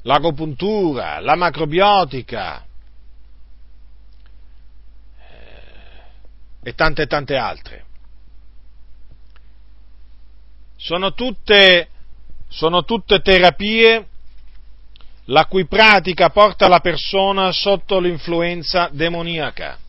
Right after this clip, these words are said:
che, che ne dicano coloro che presentano queste terapie come benefiche. Guardate, state molto attenti,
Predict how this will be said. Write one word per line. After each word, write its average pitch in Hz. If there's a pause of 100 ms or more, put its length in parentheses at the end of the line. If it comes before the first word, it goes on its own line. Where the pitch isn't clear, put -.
che, 175
che 214
ne 196
dicano 208 (1000)
coloro 196 (300)
che 151
presentano 185
queste 180 (200)
terapie 202
come 196
benefiche. 175
Guardate, 175
state 156
molto 156
attenti, 143